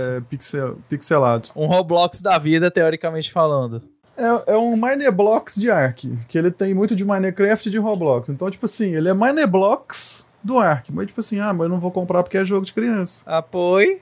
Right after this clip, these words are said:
Speaker 1: Entendeu? Então, tipo assim, é, é, tem muita gente com essa
Speaker 2: É a
Speaker 1: cabeça,
Speaker 2: mesma
Speaker 1: né?
Speaker 2: coisa de pegar o seguinte: tem o Final Fantasy quinze normal e tem o Pocket Edition. Aí vão dizer, o Pocket Edition é pra criança, o, o quinze normal é pra
Speaker 1: Pois é.
Speaker 2: adulto.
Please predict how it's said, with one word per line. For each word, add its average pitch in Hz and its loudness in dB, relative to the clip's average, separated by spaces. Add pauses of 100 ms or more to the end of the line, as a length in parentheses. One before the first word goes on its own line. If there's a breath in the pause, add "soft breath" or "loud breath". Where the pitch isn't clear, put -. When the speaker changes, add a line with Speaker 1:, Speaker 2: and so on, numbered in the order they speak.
(240)
Speaker 1:
Entendeu? 175 -4
Então, 185 -4
tipo - -4
assim, 180 0
é, 165 0
é, 170 2 (480 soft breath)
tem 170 0
muita 226 2
gente 208 -2
com 190 0
essa 175 0
Speaker 2:
É 180 -6
a - -8
Speaker 1:
cabeça, 151 0
Speaker 2:
mesma 208 0
Speaker 1:
né? 214 -8
Speaker 2:
coisa 208 0
de 208 -10
pegar 196 0
o 196 0
seguinte: 185 -6 (240)
tem 151 2
o 156 -2
Final 175 2
Fantasy 185 -2
quinze 185 -2 (220)
normal 147 0
e 226 0
tem 214 -2
o 214 -2
Pocket 190 -8
Edition. 214 -4 (200)
Aí 151 2
vão 185 0
dizer, 196 0
o 180 2
Pocket 196 -2
Edition 208 2
é - 0
pra 262 -2
criança, 247 0
o, 196 0
o 196 0
quinze 202 -4
normal 208 0
é 220 2
pra - 0
Speaker 1:
Pois 127 -2
é. 247 2
Speaker 2:
adulto. - -6